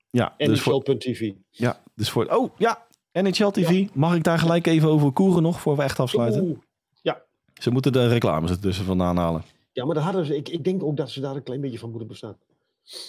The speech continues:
Speaker 1: Dat denk ik ook wel.
Speaker 2: Want het, volgens mij is het gewoon de uitzending van, van, van ik, dat, ik had dat nog nooit eerder gezien, maar dat, ik, volgens mij was het met een wedstrijd van de Sharks dat ze reclame maakten, of in ieder geval een, een waarschuwingsfilmpje,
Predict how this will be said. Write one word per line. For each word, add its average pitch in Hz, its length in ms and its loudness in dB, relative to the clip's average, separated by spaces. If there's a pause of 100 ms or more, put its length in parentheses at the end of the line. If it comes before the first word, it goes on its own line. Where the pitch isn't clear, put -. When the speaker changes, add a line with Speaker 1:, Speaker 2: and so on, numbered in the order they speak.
(420)
Speaker 1:
Dat - 160 -6
denk 95 180 0
ik 85 120 -6
ook 65 120 -4
wel. 71 180 -4 (760)
Speaker 2:
Want 117 200 -10
het, 123 200 -4
volgens 135 240 -2
mij 160 100 2
is 120 60 -2
het 120 100 -6
gewoon 143 200 0
de 147 80 0
uitzending 127 460 -2
van, 120 220 -6
van, 120 280 -6
van 104 140 -8
ik, - 160 -10
dat, - 180 -8
ik 160 80 -8
had 190 100 -4
dat 135 120 -2
nog 117 100 -4
nooit 139 200 -2
eerder 165 200 0
gezien, 104 300 -6
maar 107 100 -6
dat, 117 200 -4
ik, 92 200 -6
volgens 120 300 -12
mij 156 140 -4
was 170 140 -4
het 151 100 -4
met 139 120 -2
een 139 60 -4
wedstrijd 147 300 -6
van 123 100 -6
de 120 60 -4
Sharks 120 300 -6
dat 107 160 -6
ze 107 200 -6
reclame 139 520 -4
maakten, 151 340 -2
of - 100 -6
in 143 100 -4
ieder 151 100 0
geval 127 320 -2
een, 123 100 -6
een 120 100 -4
waarschuwingsfilmpje, 147 880 -4